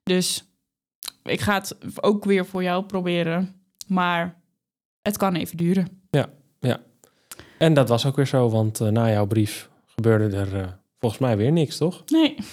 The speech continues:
Speaker 1: <laughs> Ze was me toch nog niet helemaal zat. <laughs>
Speaker 2: Nee, precies.
Speaker 1: En, ehm, ja, ik had de volgende stappen al met Cindy besproken.
Speaker 2: Mhm.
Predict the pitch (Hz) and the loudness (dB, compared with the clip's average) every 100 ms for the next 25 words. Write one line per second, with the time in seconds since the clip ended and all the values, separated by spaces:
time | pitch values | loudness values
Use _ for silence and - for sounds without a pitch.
0 | - - - - - 120 220 214 247 240 | -16 -14 -12 -8 -4 2 4 4 4 2
1 | 302 285 233 247 240 196 202 196 196 175 | 2 2 2 0 0 0 2 0 -2 -6
2 | - - - - - - 302 285 131 131 | -6 -16 -18 -18 -6 0 4 4 4 4
3 | 123 - 113 - 233 226 214 202 190 185 | 4 2 0 2 2 4 2 2 2 0
4 | 175 - 202 120 202 196 214 202 208 202 | -2 0 2 0 -2 -4 -2 0 2 2
5 | 202 196 196 190 196 190 - 208 202 196 | 0 -4 -2 -2 0 -2 -2 2 2 0
6 | 202 196 180 95 175 202 | -2 2 2 2 -2 -4